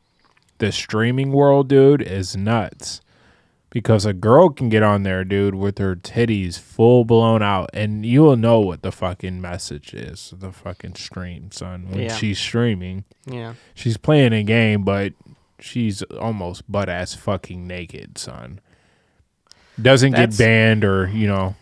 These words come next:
Speaker 1: But if, uh, if somebody's talking, not particularly a guy, but if somebody else is, like, streaming and they say, like,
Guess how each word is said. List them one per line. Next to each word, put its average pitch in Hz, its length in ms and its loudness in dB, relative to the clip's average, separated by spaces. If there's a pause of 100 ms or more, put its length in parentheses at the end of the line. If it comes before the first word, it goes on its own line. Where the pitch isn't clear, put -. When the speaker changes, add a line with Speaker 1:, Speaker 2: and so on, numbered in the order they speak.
(1080)
Speaker 1:
But 110 160 6
if, 101 200 0 (520)
uh, 110 180 2
if 104 300 -4 (100)
somebody's 107 560 -2
talking, 101 720 -2
not 160 180 0
particularly 107 600 -4
a 98 120 -4
guy, 95 540 -6 (420)
but 110 300 0
if 117 80 -8
somebody 113 480 -2
else 117 240 -2
is, - 200 -6
like, 101 420 -6
streaming 107 720 -6
and 107 180 -10
they 113 140 -4
say, 110 260 -4
like, 85 240 -6